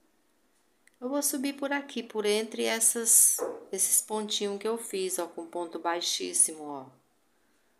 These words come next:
Vou subindo, opa, escorregou, ó. Vou subindo. Vou subindo. E aí, eu venho bem pra cá, ó, pra esse espacinho aqui ou pra esse aqui, ó.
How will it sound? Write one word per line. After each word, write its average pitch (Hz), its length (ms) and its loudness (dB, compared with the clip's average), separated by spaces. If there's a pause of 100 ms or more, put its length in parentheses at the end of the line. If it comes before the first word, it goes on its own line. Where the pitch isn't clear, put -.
(160)
Vou 170 160 -6
subindo, 165 720 -6
opa, 202 400 -10 (240)
escorregou, 175 1040 -6 (720)
ó. 147 220 -6 (1300)
Vou 156 280 -16
subindo. 156 960 -12 (2500)
Vou 156 320 -16
subindo. 180 1000 -10 (1300)
E 220 160 -2
aí, 220 300 0
eu 233 140 2
venho 226 260 2
bem 214 240 0
pra 254 180 2
cá, 220 300 -2
ó, 165 80 -4
pra 165 140 -8
esse - 160 -6
espacinho 180 640 -2
aqui 185 580 -10
ou 233 300 2
pra 226 280 -2
esse 214 320 0
aqui, 233 380 -8
ó. 156 100 -8